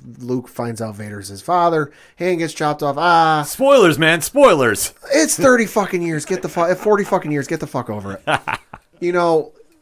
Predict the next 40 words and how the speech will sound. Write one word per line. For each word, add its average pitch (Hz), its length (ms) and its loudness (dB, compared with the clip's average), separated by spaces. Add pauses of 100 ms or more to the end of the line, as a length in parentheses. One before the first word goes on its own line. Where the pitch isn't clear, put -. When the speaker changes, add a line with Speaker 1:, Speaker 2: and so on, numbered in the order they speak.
(380)
Speaker 1:
apparently 220 600 0
the 175 240 -6
end 240 220 2
shot, 156 320 0
though, 147 240 4
where 139 320 2
Luke 151 200 -4
gets - 180 -12
his 113 160 -10
hand 202 220 -2
reattached 156 760 -2
and 131 140 -8
then, 131 300 -6
you 135 160 -10
know, 131 400 -6
where 139 280 -4
they're 160 240 -2
standing 151 440 -2
at 135 140 -6
the 131 80 -6
window 135 460 -2
of 117 100 -6
the 110 80 -8
spaceship 151 580 -4
looking 123 300 -8
out 117 180 -8
into 110 140 -10
the 107 80 -14
galaxy, 165 540 -2 (300)
apparently 269 420 0
that 160 180 0
wasn't 160 320 -2
in 165 180 -6
the 160 140 -4
initial, 147 800 -4
done 147 300 -4
in 160 80 -4
the 151 100 -4
initial 147 320 -4
filming. 220 480 -6